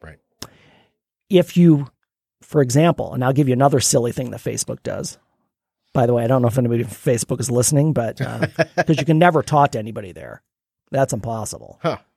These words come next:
Speaker 1: I've
Speaker 2: Never.
Speaker 1: never, I've never
Speaker 2: Never.
Speaker 1: tried.
Speaker 2: If
Speaker 1: I
Speaker 2: you,
Speaker 1: really
Speaker 2: if you
Speaker 1: haven't.
Speaker 2: have an ad account with Facebook,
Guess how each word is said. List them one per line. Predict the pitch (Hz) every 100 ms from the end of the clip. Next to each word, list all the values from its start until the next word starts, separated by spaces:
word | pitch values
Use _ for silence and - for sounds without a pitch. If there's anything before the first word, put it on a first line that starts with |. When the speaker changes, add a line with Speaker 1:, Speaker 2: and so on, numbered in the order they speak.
| _
Speaker 1:
I've | - 131
Speaker 2:
Never. | 135 123
Speaker 1:
never, |
I've | 123 127
never | 131 135
Speaker 2:
Never. | 143 156 156 147 127
Speaker 1:
tried. | - _ _ - _ -
Speaker 2:
If | 127
Speaker 1:
I |
Speaker 2:
you, | 202
Speaker 1:
really | 220 151
Speaker 2:
if | 190
you | 247
Speaker 1:
haven't. | 226
Speaker 2:
have | 202
an | 180 165
ad | 170
account | 160 170 170 -
with | 151 -
Facebook, | 151 135 - 120 107